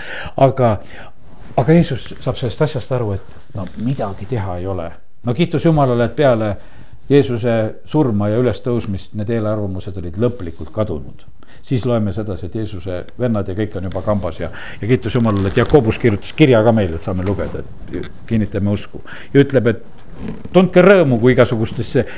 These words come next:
kiusatustesse sattute ja see on Jeesuse vend, kes selle meile kirjutas. Ja, ja sellepärast on see kiitus Jumalale, et,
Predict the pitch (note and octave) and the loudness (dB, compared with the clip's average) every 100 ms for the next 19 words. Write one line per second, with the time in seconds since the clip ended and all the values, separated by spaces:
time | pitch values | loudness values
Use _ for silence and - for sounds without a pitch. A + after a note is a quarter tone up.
0 | - F3+ F3 B2+ - - A#2 - A2+ D3+ | 2 4 6 4 0 -4 -4 -4 4 4
1 | D3+ G#2+ - A2+ G#2 F2+ - - - A3+ | 4 -2 -4 -2 0 0 -4 -8 4 8
2 | C#4+ G#3+ G3 F#3+ B2+ A2+ - G#2+ G2 F#2 | 8 8 8 6 4 0 -2 0 0 0
3 | F2 F#2 D#2 - - - - - C#3 C3 | -2 -2 -4 -8 -12 -12 -12 0 4 6
4 | B2+ D#3+ F3 D#3 D3 - D3+ D3+ C#3 C3 | 6 6 6 6 4 2 2 4 4 4
5 | - F3 D3 D#3 B2+ G#2+ G2+ G2+ - B2 | 2 2 2 2 4 4 2 -2 -4 -2